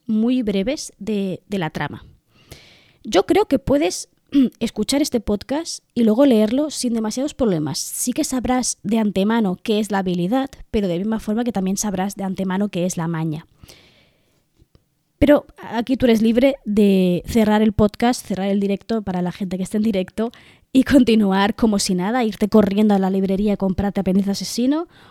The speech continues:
o comprándolo a través de mis enlaces de afiliado, que si lo haces, muchísimas gracias, porque Amazon me da unos centimillos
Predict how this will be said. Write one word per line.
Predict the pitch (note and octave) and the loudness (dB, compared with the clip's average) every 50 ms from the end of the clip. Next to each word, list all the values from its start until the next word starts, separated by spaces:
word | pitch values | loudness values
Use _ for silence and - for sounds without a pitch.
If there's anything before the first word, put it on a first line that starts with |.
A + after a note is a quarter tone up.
| _ _ _ _ | _ _ _ _
o | - C#4 D4+ C4+ - _ _ - - | 6 6 6 4 2 _ _ -4 2
comprándolo | A3 G3+ G3+ F#3 - A#3+ A#3 A#3+ A#3+ G#3 G3 F#3 | 2 2 4 2 2 2 2 2 2 2 0 -2
a | F3+ | -2
través | - F#3+ G3 G#3 G#3+ - | -2 -2 -2 -2 -2 -2
de | A3+ | -2
mis | G#3 F#3+ - | -4 -2 -2
enlaces | F#3+ F3+ F#3 - G3+ F#3 | -2 -2 -2 -2 0 0
de | F#3 | 0
afiliado, | F3 - - F3+ F3 F3 F#3 A3 C4 | -2 -2 -2 -2 0 0 0 0 -2
que | - A3 | -2 -4
si | - - F#3 | -6 -6 -6
lo | F3+ | -6
haces, | F#3+ - F#3+ E3+ - - | -6 -6 -6 -8 -6 -6
muchísimas | F3+ F3 E3+ - - A3 - A3 F3+ E3 - | -4 -4 -4 -4 -4 -2 -2 0 0 0 0
gracias, | F3 G3 A3+ - - E4+ F4+ - | -2 -4 -4 -2 -2 -4 -4 -2
porque | - - F3+ E3+ - F#3+ | -2 -2 -2 0 0 -2
Amazon | F#3+ F#3+ F#3+ - - G3 F3+ | -2 -2 -2 -2 -4 -4 -2
me | F3+ F3+ | -2 -2
da | F#3+ | -2
unos | F#3+ F#3 F3+ - | -2 -2 -2 -4
centimillos | G3+ F#3 F3+ - F#3 F#3 G3+ G#3 - F3+ E3+ - - | -4 -4 -2 -2 0 0 0 0 0 -2 -4 -6 -10